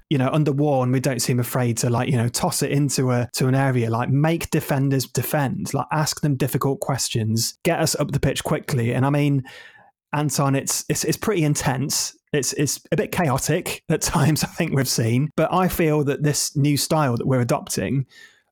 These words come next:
under the new manager is bringing us more positives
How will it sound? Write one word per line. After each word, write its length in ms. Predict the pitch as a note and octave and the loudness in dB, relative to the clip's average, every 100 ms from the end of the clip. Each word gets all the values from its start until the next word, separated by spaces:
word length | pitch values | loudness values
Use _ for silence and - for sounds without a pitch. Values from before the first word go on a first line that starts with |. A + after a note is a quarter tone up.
| _ _ | _ _
under 220 | D3 C#3 | 0 2
the 100 | C3 | 2
new 160 | C#3 C3 | 2 2
manager 520 | C3+ C#3 C3 B2 A#2+ | 2 2 2 0 0
is 400 | - B2+ A#2+ - | 2 0 0 -4
bringing 280 | - C#3+ C3 | -2 2 2
us 120 | B2+ | 2
more 200 | D#3 D3 | 2 2
positives 720 | - D#3 C#3 C3+ A#2 A2 - | 0 0 0 0 0 0 -4